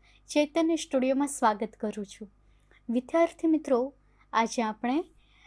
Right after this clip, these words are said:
એસ વાય બી એ પાઠ્યક્રમ બસો ત્રણ ભારતમાં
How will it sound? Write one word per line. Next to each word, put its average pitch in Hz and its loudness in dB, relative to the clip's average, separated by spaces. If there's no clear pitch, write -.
એસ - 2
વાય 330 4
બી 262 2
એ 196 -8
પાઠ્યક્રમ 254 2
બસો 269 2
ત્રણ 233 0
ભારતમાં 330 2